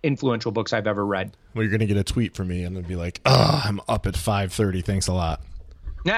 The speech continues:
Speaker 1: Good, good. I, I will have, uh, converted yet another one to our cult. And they're a lot of fun.
Speaker 2: Well, I can tell you the difference that I feel in the morning when I simply take ten minutes to meditate, to think,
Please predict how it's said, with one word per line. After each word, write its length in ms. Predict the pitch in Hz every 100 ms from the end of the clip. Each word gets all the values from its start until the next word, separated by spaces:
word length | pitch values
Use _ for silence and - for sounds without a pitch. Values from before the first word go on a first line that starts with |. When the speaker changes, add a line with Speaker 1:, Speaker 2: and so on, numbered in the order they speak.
| - - 330 349 - - 277 - 254 185
Speaker 1:
Good, 420 | 220 330 320 196
good. 300 | 233 277 214 - -
I, 120 | 170
I 220 | 175 175 175
will 180 | 185 180
have, 180 | 156
uh, 120 | 160 156
converted 540 | 175 156 208 208 175
yet 160 | 196 190
another 280 | 185 180 170
one 260 | 147 135
to 140 | 127 143
our 120 | 135
cult. 400 | - 131 - - - 165
And 100 | 254
they're 100 | 302
a 80 |
lot 180 | 285 294
of 80 | -
fun. 340 | 247 294 120 - _ -
Speaker 2:
Well, 200 | 139 147
I 120 | 151
can 140 | 147 143
tell 140 | 156
you 80 | 156
the 100 | 120
difference 400 | 110 127 117 101
that 100 | 104
I 140 | 104 104
feel 240 | 113 101
in 60 | 95
the 80 |
morning 340 | 98 110 101 95
when 100 | 92
I 80 | 95
simply 380 | - 113 101 92
take 240 | 98 87
ten 260 | - 107 98
minutes 400 | 92 85 - -
to 540 | 98 87 82 87 85
meditate, 540 | 90 101 92 95 87 -
to 100 | 85
think, 540 | - 101 87 - -